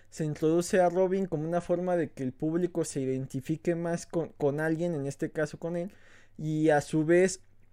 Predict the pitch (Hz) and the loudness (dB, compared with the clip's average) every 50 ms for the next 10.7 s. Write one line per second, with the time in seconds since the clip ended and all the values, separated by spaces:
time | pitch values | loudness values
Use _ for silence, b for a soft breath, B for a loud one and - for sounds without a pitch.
0 | - - - - - - - - - - 151 147 143 143 139 127 - 151 156 165 | -20 -20 -20 -20 -20 -20 -20 -12 -4 0 0 0 2 0 -2 0 0 2 4 4
1 | 165 170 160 165 170 165 170 - 180 170 156 156 156 151 151 - 170 160 160 160 | 2 2 2 0 0 0 2 2 2 2 4 2 0 0 0 0 0 0 0 0
2 | - - 147 147 139 139 135 131 - - 147 147 147 143 - - 156 151 156 160 | -2 -4 -4 -4 -2 -2 -4 -6 -4 0 2 2 2 0 0 2 2 4 4 6
3 | 165 160 151 151 - 170 160 160 165 156 147 139 135 139 139 - - 156 - - | 6 4 2 2 2 2 2 2 2 2 2 2 4 2 0 0 -2 -4 0 2
4 | 180 175 175 185 202 214 240 - - b b b b b b b b b b - | 4 4 6 6 4 2 0 -2 -6 b b b b b b b b b b -4
5 | 160 165 160 165 165 123 165 160 160 160 160 160 160 160 160 160 160 156 156 156 | -2 0 0 0 0 0 0 2 2 2 2 2 2 0 0 0 0 0 0 0
6 | 160 160 165 170 175 - - - 190 185 202 214 220 214 - 202 175 - 165 156 | 2 4 6 4 4 4 4 6 6 8 10 10 8 8 6 4 4 4 2 2
7 | 151 - - 160 151 151 147 143 147 - - 156 151 160 170 165 - 190 180 185 | 2 2 2 4 6 6 6 6 4 4 4 4 4 4 2 2 0 0 2 2
8 | 180 175 175 165 180 180 185 180 180 175 170 147 139 - - 143 139 139 139 147 | 2 2 2 2 4 4 4 2 2 0 0 0 0 0 0 2 2 2 4 2
9 | 160 - - 180 156 - 175 175 175 175 160 - 139 139 143 147 - 160 151 - | 0 0 -2 -2 0 2 2 2 2 0 -2 -2 -2 -2 -2 -2 -4 -4 -2 0
10 | 180 180 180 180 180 180 180 180 175 175 - 214 202 | 0 0 0 0 -2 -2 -2 -4 -2 2 2 2 2